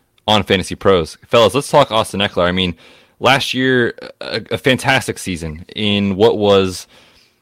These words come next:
you could say, a product of the situation, potentially, with Melvin Gordon holding out. Of course, that had Austin Eckler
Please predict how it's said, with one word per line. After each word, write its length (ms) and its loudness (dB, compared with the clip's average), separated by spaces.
you 160 -2
could 140 -4
say, 260 4
a 80 0
product 340 2
of 60 -10
the 60 -6
situation, 560 -4
potentially, 920 -6
with 260 -4
Melvin 260 0
Gordon 260 0
holding 300 0
out. 180 0
Of 80 -10
course, 240 -2
that 160 -2
had 160 0
Austin 300 -6
Eckler 380 -4